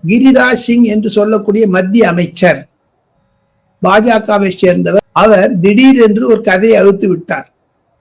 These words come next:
அவருக்கும் நிதிஷ்குமாருக்கும் எப்பொழுதுமே வாக்குவாதங்கள் அதிகமாக இருக்கும், சண்டைகள் இருக்கும், பாஜகவிற்கும் ஆர்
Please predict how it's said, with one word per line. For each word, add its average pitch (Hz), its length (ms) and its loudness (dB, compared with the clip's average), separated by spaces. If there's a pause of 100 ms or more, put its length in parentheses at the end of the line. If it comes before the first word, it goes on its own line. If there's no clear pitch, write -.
(140)
அவருக்கும் 240 640 0
நிதிஷ்குமாருக்கும் 208 880 -2
எப்பொழுதுமே 220 920 0 (240)
வாக்குவாதங்கள் 214 680 -2
அதிகமாக 196 520 -2
இருக்கும், 185 320 0
சண்டைகள் 208 440 0
இருக்கும், 165 400 -6
பாஜகவிற்கும் 196 840 -4
ஆர் 196 240 0